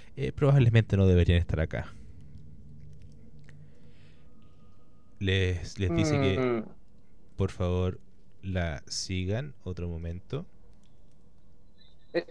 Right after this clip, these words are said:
Speaker 2: espera, ¿me disculpas un momento? Eh,
Speaker 1: Eh.
Speaker 2: quiero observar bien estas estatuas.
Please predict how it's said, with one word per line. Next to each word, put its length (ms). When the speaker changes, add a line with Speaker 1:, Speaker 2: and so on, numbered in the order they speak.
Speaker 2:
espera, 400
¿me 100
disculpas 680
un 120
momento? 500
Eh, 100
Speaker 1:
Eh. 40
Speaker 2:
quiero 440
observar 460
bien 180
estas 260
estatuas. 640